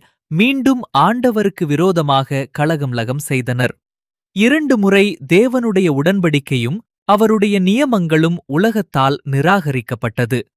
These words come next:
வெள்ளத்திற்கு முன்பான ஜனங்களும் நோவாவின் பின் சந்ததியாரும் தெய்வீக அதிகாரத்தை வீசி எறிந்தனர். அவருடைய பிரமாணங்களை பாதுகாக்கிற ஒரு ஜனத்தை தமக்கு தெரிந்து கொள்ளும்படி தேவன் பின்னர் ஆபிரகாமோடு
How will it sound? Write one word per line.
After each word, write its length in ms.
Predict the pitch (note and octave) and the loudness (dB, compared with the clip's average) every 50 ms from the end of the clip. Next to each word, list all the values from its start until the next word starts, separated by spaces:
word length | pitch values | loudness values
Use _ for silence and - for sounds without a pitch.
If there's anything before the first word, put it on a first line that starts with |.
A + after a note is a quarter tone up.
| _ _ _ _ _ _ _ _ _ - D3+ | _ _ _ _ _ _ _ _ _ -4 0
வெள்ளத்திற்கு 600 | E3 G3 B3+ C#4+ D4+ - - C4+ B3 - - A3+ | 2 2 4 2 2 0 0 -4 -4 -2 -2 -2
முன்பான 460 | G3+ G#3 G3+ F#3+ G3+ G3+ G3 F#3 F3+ | -2 0 0 2 2 2 2 2 0
ஜனங்களும் 680 | D3 - C#3 C3 C#3+ D3 D3 D3 D3 D3 F3 A3 A#3 _ _ _ _ - D3+ | -2 -2 -2 -2 -2 -2 -2 0 0 0 0 -2 -6 _ _ _ _ -4 0
நோவாவின் 600 | F3 A3+ C#4 D4 C#4 C4+ B3+ B3 G#3+ A#3 G#3+ G3 | 2 4 4 4 4 4 2 2 2 0 -4 -4
பின் 160 | - G#3 F3+ E3+ - | -4 -4 -4 -4 -2
சந்ததியாரும் 760 | D3 C#3+ D3 D3+ F3 D3 C#3 C3+ B2+ A#2+ A#2+ C3 E3 D3+ A#2 - _ _ _ _ - C#3 | -2 -2 0 0 0 0 0 0 2 2 2 2 0 -2 -4 -8 _ _ _ _ -10 -4
தெய்வீக 540 | A#2+ D#3+ F3+ A#3+ C#4 C4 C#4+ C#4+ B3+ G#3+ G3+ | 0 2 4 4 4 4 4 2 2 2 2
அதிகாரத்தை 800 | D#3+ D3+ D3 G3 G3 G#3 G#3 F#3+ F3 D#3+ - _ - D3 C#3+ D3 - | 0 2 2 2 2 2 4 4 2 0 -2 _ 0 0 0 0 -2
வீசி 520 | - C3 C#3+ F3+ A3+ A#3 - - E3 C3+ B2 | -4 -2 0 0 0 0 -2 -4 -4 -2 -2
எறிந்தனர். 560 | A#2+ B2 B2+ B2+ A#2+ C3 B2+ C3 B2 G#2+ - - _ _ _ _ _ _ _ _ _ _ | 0 0 -2 -2 0 0 2 2 2 0 0 -6 _ _ _ _ _ _ _ _ _ _
அவருடைய 500 | - G#3 G#3 A#3+ A#3 A#3 A3 A3+ A3+ G#3+ - - | -2 2 2 4 2 4 2 2 2 0 0 2
பிரமாணங்களை 680 | G#3+ G#3+ G#3+ B3 C#4+ D4+ D4+ C#4+ B3+ B3 A#3+ A3+ A3 - - E3+ | 0 2 2 2 0 0 -2 -4 -2 0 2 2 0 0 2 2
பாதுகாக்கிற 720 | E3 F#3+ A3 G#3 A#3 F#3+ G#3 G3+ G3 - - F#3+ F3 E3+ | 2 2 2 0 -2 0 0 0 0 -2 -2 -4 -2 -2
ஒரு 180 | D#3+ D3+ C#3+ C3 B2 - | -2 -2 -2 -4 -2 -2
ஜனத்தை 560 | C3 C#3 E3+ G3+ F3+ - - C3 A#2 C#3+ G#3 - _ _ _ _ | -2 0 0 -2 -2 0 -2 0 0 0 -2 -6 _ _ _ _
தமக்கு 400 | - A3 A3 A3+ A#3 - - G#3+ | 0 0 2 2 0 -2 -4 -4
தெரிந்து 440 | - - G#3+ A#3+ C#4 D4 C#4 C4+ A#3 | 0 2 2 2 2 0 -2 -2 0
கொள்ளும்படி 680 | A3 G3+ G3 F#3+ F3+ E3+ F3+ F3 F#3 F#3+ F#3+ F#3 - - B2+ | 2 2 2 2 0 0 0 2 2 0 -2 -2 -6 -8 -4
தேவன் 420 | A#2+ D#3 F3 G#3 A3+ G3+ G#3 F3 D3+ | 0 2 4 4 4 2 0 -2 -2
பின்னர் 460 | - C#3+ C#3+ D#3 D#3+ C#3 B2 - G3+ _ _ _ _ - - | -4 -4 -2 0 0 0 0 -2 -4 _ _ _ _ -2 0
ஆபிரகாமோடு 960 | C#3+ F#3 A#3+ A3+ C4 B3+ A#3 F#3 F#3 F3+ E3+ D#3+ D#3 D#3 D#3 D3 D3+ D#3 D#3+ | 2 2 2 2 2 0 0 0 0 -2 -2 0 0 0 0 0 0 0 -2